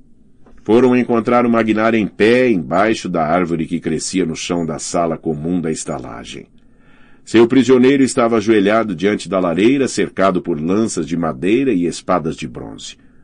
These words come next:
Observou a aproximação de Jon, mas nada disse. A chuva corria pelas paredes e tamborilava nas poucas folhas que ainda se prendiam à árvore,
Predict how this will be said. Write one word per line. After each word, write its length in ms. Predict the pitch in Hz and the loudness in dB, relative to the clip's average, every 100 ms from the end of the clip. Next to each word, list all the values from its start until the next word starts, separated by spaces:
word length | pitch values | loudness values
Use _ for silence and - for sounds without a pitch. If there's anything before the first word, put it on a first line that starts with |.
| _ - | _ -12
Observou 600 | 78 76 98 87 95 107 | -10 -4 0 2 2 2
a 60 | 98 | 0
aproximação 680 | 104 92 98 92 87 101 | 0 -4 -2 -4 -4 -4
de 140 | 98 87 | -2 -4
Jon, 400 | 69 90 117 143 | -4 -2 -2 -2
mas 240 | 135 73 | -4 -6
nada 340 | 76 80 69 69 | -6 -4 -6 -8
disse. 520 | 98 113 - 58 55 - _ _ - - | -2 -2 -2 -10 -16 -20 _ _ -20 -4
A 100 | 95 | -4
chuva 380 | - 147 143 135 | 0 0 2 2
corria 380 | 131 110 131 | 2 4 4
pelas 260 | 123 113 107 | 4 0 -2
paredes 560 | - 101 120 156 127 104 | -2 2 2 2 0 -2
e 80 | |
tamborilava 840 | 104 107 87 101 101 85 92 104 101 | -2 -2 -2 0 0 0 0 0 -2
nas 180 | 90 - | -6 -6
poucas 460 | 95 117 117 92 | 0 0 0 -4
folhas 480 | - 95 110 101 82 | -4 0 0 0 -2
que 80 | - | -2
ainda 260 | 87 95 90 | -2 -2 -4
se 140 | 82 | -4
prendiam 500 | 87 82 71 92 80 | -4 -4 -2 -2 -2
à 60 | 69 | -6
árvore, 560 | 69 90 87 78 76 | -4 -4 -4 -4 -8